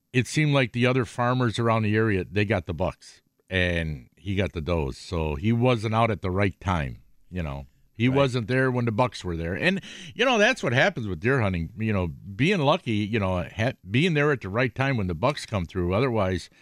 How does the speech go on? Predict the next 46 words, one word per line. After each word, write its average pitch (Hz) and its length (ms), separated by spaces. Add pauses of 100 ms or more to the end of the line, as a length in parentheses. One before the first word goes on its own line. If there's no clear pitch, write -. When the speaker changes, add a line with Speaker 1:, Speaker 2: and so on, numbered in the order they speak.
(300)
Speaker 1:
a 92 40
lot 110 160
of 117 60
these 95 220
areas, 104 420
you 87 60
just 98 240
see 98 100
a 87 60
lot 90 240
of 65 100
does, 95 560
and, 85 400
uh, 78 260 (200)
he 104 80
just 107 240
wasn't 104 280
there 110 160
when 113 120
the 110 60
bucks 131 280
were 85 120
there. 67 180 (500)
Speaker 2:
Hey, 135 200
I, 123 160
Speaker 1:
So. 76 140 (200)
Speaker 2:
I've 131 100
been 123 140
looking 147 240
up 139 120
a 123 60
little 117 240
information 117 680
on 92 180
the 92 100
old, 95 340
uh, 85 300 (280)
on 107 80
the 98 80
old 98 200
mountain 107 360
lion 123 440 (100)
Speaker 1:
Mm-hmm. 110 260
Speaker 2:
here, 127 300 (600)
and, 98 360
uh, 95 320